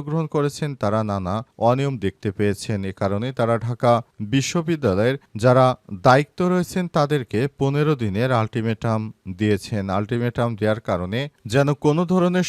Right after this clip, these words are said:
সমস্যা না হয়, সেজন্য এই আলটিমেটাম দেওয়া হয়েছে। আলটিমেটাম দেওয়ার ফলে দায়িত্ব পেয়ে ম্যানেজার এখন যেন তার নতুন দায়িত্ব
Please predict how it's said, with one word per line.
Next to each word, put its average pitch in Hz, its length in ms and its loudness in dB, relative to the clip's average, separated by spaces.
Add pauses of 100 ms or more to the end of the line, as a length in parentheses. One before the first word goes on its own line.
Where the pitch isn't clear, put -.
সমস্যা 165 440 -2
না 151 140 0
হয়, 123 260 0
সেজন্য 113 460 -6 (260)
এই 98 120 2
আলটিমেটাম 107 600 -2 (100)
দেওয়া 95 260 0
হয়েছে। 98 360 -2 (300)
আলটিমেটাম 156 580 0 (120)
দেওয়ার 123 300 2
ফলে 95 240 -2 (360)
দায়িত্ব 120 300 4 (140)
পেয়ে 151 180 4 (300)
ম্যানেজার 117 500 2 (340)
এখন 151 220 -2 (120)
যেন 160 160 2 (360)
তার 117 180 8 (340)
নতুন 143 320 2
দায়িত্ব 120 360 0